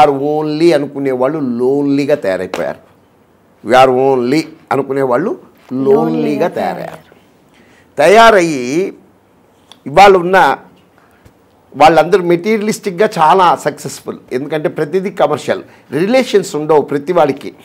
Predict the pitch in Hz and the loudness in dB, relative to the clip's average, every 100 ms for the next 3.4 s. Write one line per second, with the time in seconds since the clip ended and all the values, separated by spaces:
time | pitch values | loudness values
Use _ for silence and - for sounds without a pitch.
0 | _ 220 185 175 _ _ - 127 143 185 | _ -16 -16 -20 _ _ -10 -6 0 2
1 | 156 147 127 113 - 214 - _ _ - | 0 -2 -4 -4 -4 -6 -8 _ _ -4
2 | 151 - 180 - 151 180 190 170 170 143 | -4 0 -2 2 4 4 2 -2 -2 -2
3 | 117 143 - | -2 -6 -6